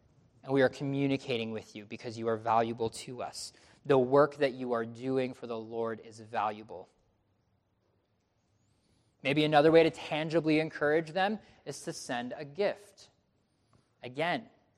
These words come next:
something that maybe at one point was challenging is relatively simple now.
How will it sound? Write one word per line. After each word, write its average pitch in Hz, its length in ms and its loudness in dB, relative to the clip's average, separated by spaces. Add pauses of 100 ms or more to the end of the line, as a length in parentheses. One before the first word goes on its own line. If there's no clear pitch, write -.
(640)
something 170 380 4
that 156 140 6
maybe 156 280 4
at 143 120 6
one 143 200 8
point 147 200 0
was 139 160 0
challenging 170 640 0
is 139 180 -6
relatively 147 800 6
simple 131 400 -8
now. 175 280 -4